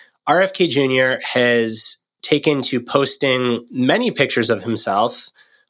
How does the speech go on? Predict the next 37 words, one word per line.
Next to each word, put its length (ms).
without 440
his 120
shirt 340
on, 320
training 640
pretty 220
hard. 320
And 560
the 100
response 720
is, 720
"Well, 240
why 180
would 160
I 100
listen 420
to 440
Joe 300
Biden 680
or 280
a 40
vaccine 560
scientist 640
about 200
anything 680
when 560
they're 240
not 260
nearly 380
as 160
fit 280
and 140
as 100
strong 400
as 120
this 220
guy?" 280